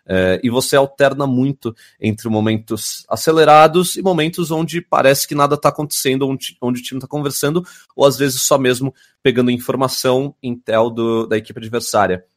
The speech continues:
Então, o Rainbow Six atualmente ele passa por uma meta que alguns jogadores profissionais chamam de meta dos vinte segundos.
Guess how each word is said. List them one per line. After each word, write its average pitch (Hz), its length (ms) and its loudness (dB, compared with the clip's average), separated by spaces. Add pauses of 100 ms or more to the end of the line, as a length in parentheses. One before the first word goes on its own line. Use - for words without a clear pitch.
(300)
Então, 110 600 -2 (340)
o 117 60 -2
Rainbow 160 200 2
Six 175 240 -6
atualmente 147 400 -2
ele 147 100 -6
passa 131 280 -2
por 139 140 -12
uma 131 120 -6
meta 123 280 -2
que 123 320 -6
alguns 117 320 -2
jogadores 113 340 -4
profissionais 113 400 -4
chamam 117 240 -4
de 113 140 -6
meta 143 320 -2
dos 139 180 -6
vinte 131 180 -10
segundos. 101 520 -12